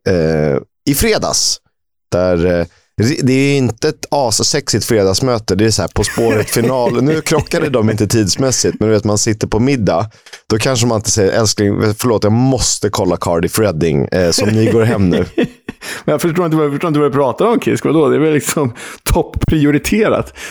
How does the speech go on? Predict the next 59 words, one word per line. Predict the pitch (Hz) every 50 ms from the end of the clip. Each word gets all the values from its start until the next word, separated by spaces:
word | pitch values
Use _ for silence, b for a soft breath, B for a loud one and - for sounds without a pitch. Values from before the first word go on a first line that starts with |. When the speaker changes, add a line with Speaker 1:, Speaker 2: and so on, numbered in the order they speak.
| B B
Speaker 2:
Alla | - - 113 120 139 143
middagar | 135 139 131 123 117 120 123 127 - - - 214 151
får | - 180
ju | 190
stryka | - - - - 220 180 - 151 165
på. | 127 139 127 -
Nej. | - 120 110 101 92 B B B B B B B
Nej, | 113 110 120 127
det | 131
är | 127
svårt | - 156 151 123
att | 135 123
sälja | 131 135 127 123 123
in | 123 120
den | 117 117 110
hemma, | 107 107 104 107 107 104
så | - - 131
är | 120 110 110
det. | - -
Men, | 98 110 113 113 113 113 113
eh, | 110 110 107 104 104 98 98 - B B B B B B B B
ja, | - 113 120 131 147 - - - -
eh, | - 123 117 113 113 113 113 113 110 110 101 98 - -
hade | 117 117 117 113 117 117 117 113 - - - - - _ -
Marie | 117 - 117 120 117 120 135 135 127
jobbat | 123 120 110 120 117 -
kväll, | - 226 220 143 110 110
då | 135
hade | 147 190 233
jag | 233
nog | 196 135
kollat | 120 123 110 117 -
på | - - 104
den. | 87 - 135 139
Men | - 117 117 123 139
så | - 190
blev | 190 175 151 123
det | 113
inte. | 98 92 - - -
Speaker 1:
Nej, | - 120 123 127 135 165 180 160 123 - _
eh, | - 110 113
så | 117 - - 123
blev | 110 104 113 110
det | 101 92
inte. | 78 - 60
Eh, | 58 - - 117 117 117 123 120 113 113 117 113 113 110 110 101 - - 175
ett | 196 - -
noll | 156 127 123 107
blev | 107 120 151 180 196 175
det | 143
i | 131
alla | 113 101
fall. | - - 95 90 90 92
Cardiff | - 117 117 120 117 113 110 - -
tog | - - 113 107 101 -
en | 98 107 104 101 101 101 101 95
blytung | 92 117 113 101 90 - - 160 160 147 139
Victoria | 120 120 - - - 107 101 87 90 92 90 85
och | 71 64 - -